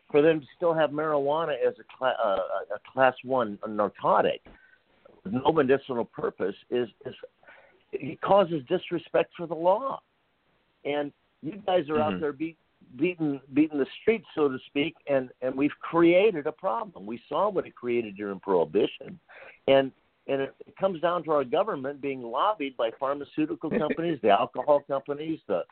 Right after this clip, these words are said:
Speaker 1: oil companies. You know, when Henry Ford had a hemp, a hemp diesel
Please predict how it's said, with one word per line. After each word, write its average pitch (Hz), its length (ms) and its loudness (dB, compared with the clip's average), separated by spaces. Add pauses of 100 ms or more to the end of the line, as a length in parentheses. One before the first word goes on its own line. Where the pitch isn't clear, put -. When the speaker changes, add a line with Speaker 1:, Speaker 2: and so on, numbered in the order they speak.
(340)
Speaker 1:
oil 139 280 6
companies. 156 460 -6
You 151 120 -8
know, 151 100 -4
when 139 220 -6
Henry 175 400 -2
Ford 180 240 -2
had 143 200 4
a 113 140 -2
hemp, 165 160 -4 (560)
a 117 80 2
hemp 156 240 2 (120)
diesel 151 380 2